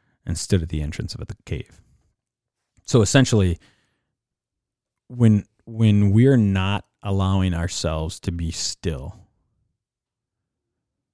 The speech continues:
we're allowing ourselves to be overtaken by the wind and the quakes and the fire,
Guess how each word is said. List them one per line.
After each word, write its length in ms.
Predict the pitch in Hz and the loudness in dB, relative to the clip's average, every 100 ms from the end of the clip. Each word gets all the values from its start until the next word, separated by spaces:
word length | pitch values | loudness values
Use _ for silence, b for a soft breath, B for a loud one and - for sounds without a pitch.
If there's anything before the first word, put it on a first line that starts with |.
| _ _ _ _ _ | _ _ _ _ _
we're 580 | 95 101 101 87 85 71 _ _ _ _ _ _ _ | -12 0 2 2 0 -6 _ _ _ _ _ _ _
allowing 500 | 101 92 92 104 98 | -2 0 2 2 0
ourselves 520 | 82 - 78 73 78 | -2 -4 -6 -6 -8
to 100 | - | -8
be 160 | 98 80 | -8 -6
overtaken 920 | 92 92 95 - 87 82 78 82 - _ _ _ _ _ _ _ _ _ _ _ _ _ _ - | -4 -2 -4 -4 -6 -6 -8 -10 -12 _ _ _ _ _ _ _ _ _ _ _ _ _ _ -8
by 160 | 78 | -6
the 120 | 71 | -4
wind 420 | 73 90 101 101 98 - _ _ _ _ _ _ _ _ _ | -4 0 0 0 -4 -10 _ _ _ _ _ _ _ _ _
and 180 | 98 78 | -6 -6
the 60 | |
quakes 600 | - 95 87 - - - - _ _ _ - | -4 -2 -2 -6 -16 -18 -20 _ _ _ -10
and 180 | 85 | -8
the 60 | 80 | -8
fire, 540 | - 87 82 80 82 | -6 -6 -6 -6 -8